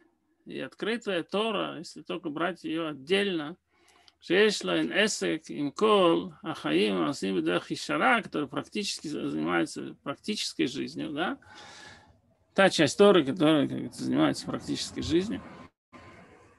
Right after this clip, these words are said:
или та часть науки, которая занимается практической жизнью, да?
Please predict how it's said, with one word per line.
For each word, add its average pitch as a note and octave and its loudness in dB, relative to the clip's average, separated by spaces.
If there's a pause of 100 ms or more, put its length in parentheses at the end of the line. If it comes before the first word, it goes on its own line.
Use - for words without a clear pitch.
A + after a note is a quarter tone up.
(140)
или C3+ -2
та D#3 4
часть - 4
науки, F#3 8
которая D3+ -2
занимается C#3+ 4
практической - -8
жизнью, B2+ -8
да? G3+ -2